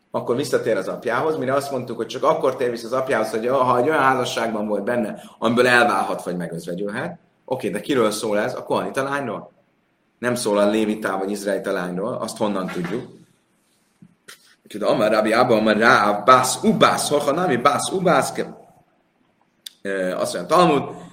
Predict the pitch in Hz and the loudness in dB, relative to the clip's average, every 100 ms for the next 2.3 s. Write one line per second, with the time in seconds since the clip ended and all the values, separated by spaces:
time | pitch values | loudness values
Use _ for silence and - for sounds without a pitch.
0 | - _ _ - - 101 120 113 104 113 | -20 _ _ -20 -4 -2 2 2 2 0
1 | 110 104 101 92 95 - 120 190 165 135 | -2 -4 -4 -6 -8 -4 2 4 6 4
2 | 123 - | 2 -2